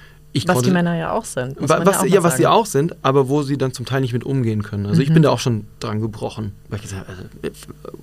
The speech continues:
Speaker 1: what shall I do?
Speaker 2: Ja.
Speaker 1: So, das ist so, ich sage immer, C E O ist für mich eine Number One. Es gibt Number Two Leute, die, die befähigen Leute und geben ihnen Raum, sich zu entwickeln. Und eine C E O ist immer so,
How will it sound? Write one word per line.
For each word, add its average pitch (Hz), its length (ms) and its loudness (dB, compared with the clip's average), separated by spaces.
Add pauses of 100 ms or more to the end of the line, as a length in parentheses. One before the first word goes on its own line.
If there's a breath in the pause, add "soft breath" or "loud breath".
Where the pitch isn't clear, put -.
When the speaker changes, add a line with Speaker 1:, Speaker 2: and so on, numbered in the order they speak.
Speaker 1:
what - 200 -12
shall - 200 -8
I 107 240 -12
do? 151 220 0 (100)
Speaker 2:
Ja. 156 280 -2
Speaker 1:
So, 127 200 -4
das 117 200 -6
ist 139 120 -6
so, 123 200 2 (1500 loud breath)
ich 123 100 -6
sage 139 140 2
immer, 131 260 2
C 139 280 -2
E 127 60 6
O 139 200 6
ist 135 180 4
für 131 100 -2
mich 127 120 0
eine 127 120 0
Number 123 260 2
One. 143 500 0 (140)
Es - 140 -10
gibt 127 140 -4
Number 120 300 0
Two 143 200 -4
Leute, 139 280 0
die, 117 320 -6 (160)
die 123 80 -4
befähigen 139 640 -4
Leute 143 260 -2
und 127 100 0
geben 120 220 -2
ihnen 117 100 0
Raum, 120 220 -2
sich 147 120 -8
zu 143 100 -4
entwickeln. 151 420 -4
Und 127 280 -2
eine 117 100 -2
C 120 220 -4
E 120 60 0
O 123 140 0
ist 120 140 -6
immer 113 160 -2
so, 113 180 -2